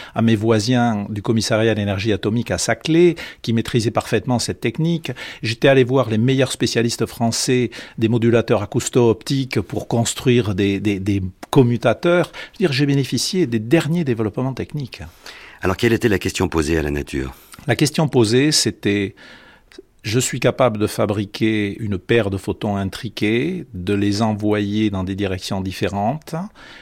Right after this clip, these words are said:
Speaker 1: et lorsqu'ils sont éloignés de dix mètres, ils sont vraiment séparés, on peut les détecter d'un côté et les détecter de l'autre, on est sûr qu'ils sont séparés,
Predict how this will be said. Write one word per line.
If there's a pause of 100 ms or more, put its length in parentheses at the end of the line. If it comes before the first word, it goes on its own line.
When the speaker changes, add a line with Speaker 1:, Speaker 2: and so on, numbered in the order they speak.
(100)
Speaker 1:
et
lorsqu'ils
sont
éloignés
de
dix
mètres, (420)
ils (120)
sont
vraiment
séparés, (260)
on
peut
les
détecter
d'un
côté
et
les
détecter
de
l'autre,
on
est
sûr
qu'ils
sont
séparés,